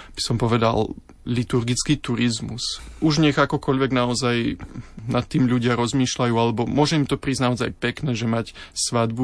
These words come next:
v Ríme, ale treba vedieť, že to neznamená v chráme svätého Petra.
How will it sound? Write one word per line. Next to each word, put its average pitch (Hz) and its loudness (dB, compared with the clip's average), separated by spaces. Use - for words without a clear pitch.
v 117 0
Ríme, 117 2
ale 120 0
treba 131 2
vedieť, 120 2
že - -4
to 123 0
neznamená 123 2
v - -14
chráme 113 -2
svätého 117 -2
Petra. 120 -6